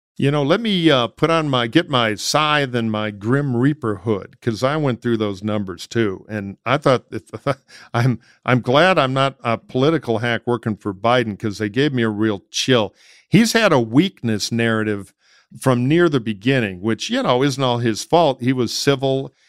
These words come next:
and respectful of, of some of the firebrands in his party in the House who held him up, but it made him look weak. And, I mean, right now, I, I, yes, the approval ratings crept up a little bit, but is Biden a strong leader? Forty-one yes,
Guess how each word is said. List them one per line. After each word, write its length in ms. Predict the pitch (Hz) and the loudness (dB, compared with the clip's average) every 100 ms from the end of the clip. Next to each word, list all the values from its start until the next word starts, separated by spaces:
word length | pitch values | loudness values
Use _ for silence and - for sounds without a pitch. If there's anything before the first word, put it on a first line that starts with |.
| _ _ _ | _ _ _
and 300 | 123 113 107 | 0 0 -2
respectful 800 | 113 110 - 143 147 - 117 107 | -4 -6 0 0 0 0 0 0
of, 220 | 117 107 107 | -4 -6 -6
of 160 | 120 104 | -8 -4
some 160 | 135 120 | -2 -2
of 80 | |
the 60 | 104 | -4
firebrands 680 | - 131 131 117 110 107 98 | 0 0 0 -2 -4 -4 -6
in 80 | 107 | -8
his 120 | - | -4
party 280 | 117 107 107 | -2 -2 -2
in 80 | |
the 100 | 101 | -6
House 360 | 95 135 139 - | -6 -4 -4 -4
who 140 | 113 | -4
held 260 | 107 110 107 | -2 -2 -4
him 120 | 104 | -2
up, 220 | 151 143 | -2 -2
but 100 | 120 | -4
it 60 | 127 | -2
made 180 | 139 170 | 0 0
him 120 | 139 | 0
look 180 | 127 - | -4 -4
weak. 380 | 233 208 - _ - - - _ | -4 -2 -4 _ -20 -20 -20 _
And, 200 | 147 143 139 | 0 0 0
I 80 | 147 | 0
mean, 160 | 156 | 2
right 240 | 147 185 180 | 2 2 2
now, 280 | 175 160 139 | 2 2 2
I, 160 | 135 | 0
I, 120 | 147 | 2
yes, 480 | 143 147 160 143 - | 0 2 2 2 0
the 180 | 131 123 | -2 -2
approval 420 | 131 - 202 185 160 | -4 2 2 2 0
ratings 480 | 135 131 123 104 | 2 0 -2 -4
crept 400 | - - 139 - | -6 0 0 2
up 180 | 165 196 | -2 0
a 40 | 120 | -2
little 300 | 107 92 92 | -2 -6 -10
bit, 300 | 98 95 - _ _ _ - | -8 -10 -12 _ _ _ -2
but 220 | 131 131 - | 2 2 2
is 180 | 143 117 | -2 0
Biden 400 | 135 147 196 160 | 2 2 2 0
a 60 | 127 | -2
strong 400 | - 151 151 135 | -2 -2 -2 0
leader? 400 | 165 196 107 - | 0 0 -2 -2
Forty-one 560 | 131 147 147 131 135 | 2 4 4 0 0
yes, 380 | 131 156 123 | 0 -2 -2